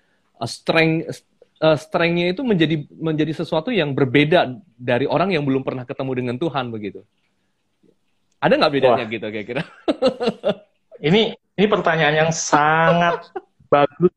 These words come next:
Speaker 2: sangat luar biasa. Ini udah jadi gongnya pembicaraan ini sebetulnya. <laughs> Uh, strength itu tadi betul saya katakan sebagai, eh, kombinasi atau kesatuan dari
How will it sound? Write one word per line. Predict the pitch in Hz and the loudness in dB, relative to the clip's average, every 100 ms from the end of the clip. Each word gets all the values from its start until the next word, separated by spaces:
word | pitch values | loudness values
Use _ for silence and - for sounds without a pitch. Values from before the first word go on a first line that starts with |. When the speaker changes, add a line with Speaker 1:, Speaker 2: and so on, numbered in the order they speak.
| - | -6
Speaker 2:
sangat | - 147 147 - | -8 -4 -6 2
luar | 151 143 | 2 4
biasa. | 143 135 131 165 151 170 - _ | 4 4 4 2 2 2 -4 _
Ini | - 180 214 | -2 4 6
udah | 175 185 | 6 6
jadi | 143 143 151 - | 6 4 2 2
gongnya | 160 160 170 196 190 | 4 4 4 4 4
pembicaraan | 175 147 139 156 156 156 156 | 2 0 2 2 4 2 2
ini | 180 202 165 | 2 4 2
sebetulnya. | 147 143 147 147 139 127 - | 2 0 6 6 6 2 -2
<laughs> | 190 - - - _ | -8 -8 -20 -20 _
Uh, | - 196 190 - - _ _ _ _ _ _ _ _ _ _ _ _ _ _ _ _ _ _ _ _ | 2 4 4 2 -6 _ _ _ _ _ _ _ _ _ _ _ _ _ _ _ _ _ _ _ _
strength | - - 233 247 359 - _ _ 190 | -18 -2 2 2 0 -8 _ _ -4
itu | 190 277 | 0 2
tadi | 262 190 226 | 2 2 4
betul | 160 190 185 131 | 4 8 6 6
saya | 160 151 156 147 147 - - | 6 6 8 6 4 0 -2
katakan | 151 151 - 180 196 | 0 0 2 0 0
sebagai, | 175 135 123 123 156 170 165 - | 0 2 2 4 6 6 4 2
eh, | 143 139 - | 2 2 2
kombinasi | 147 139 139 135 127 175 180 | 2 2 2 2 0 2 2
atau | - 147 | 2 0
kesatuan | - - 143 - 143 165 170 | -2 -2 -2 2 4 4 4
dari | 139 139 135 135 | 4 4 2 -2